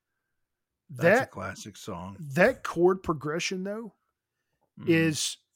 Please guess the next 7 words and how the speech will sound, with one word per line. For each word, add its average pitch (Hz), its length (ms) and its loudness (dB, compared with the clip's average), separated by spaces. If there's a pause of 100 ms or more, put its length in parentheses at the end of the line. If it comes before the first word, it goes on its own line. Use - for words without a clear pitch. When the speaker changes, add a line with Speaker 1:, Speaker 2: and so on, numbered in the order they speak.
(160)
Speaker 2:
basically 165 640 2
identical 143 760 -4
to 139 320 -4
Blitzkrieg 123 460 -10
Bop. 113 220 -18 (1040)
Speaker 1:
<laughs> 185 240 0 (160)
Speaker 2:
Um, 123 560 -4